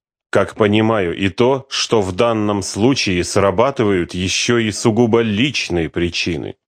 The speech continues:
Срабатывают, вы правы. Одну,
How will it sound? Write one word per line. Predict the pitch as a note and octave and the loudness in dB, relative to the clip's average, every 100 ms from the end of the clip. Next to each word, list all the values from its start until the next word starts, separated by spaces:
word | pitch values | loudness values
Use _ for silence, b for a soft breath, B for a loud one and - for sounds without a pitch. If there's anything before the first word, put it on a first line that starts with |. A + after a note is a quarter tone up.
| _ _ | _ _
Срабатывают, | - G2 A2 A#2 A2+ A#2 A#2 G#2 E2 - | -6 0 2 2 0 0 -2 -2 -4 -6
вы | E2 A2 | -4 -2
правы. | A2 G2 G2+ F#2 C#2+ - _ _ _ _ _ | 2 2 2 0 -6 -12 _ _ _ _ _
Одну, | F2 G2+ F#2 G#2 C3+ G#2 | 0 0 2 2 2 2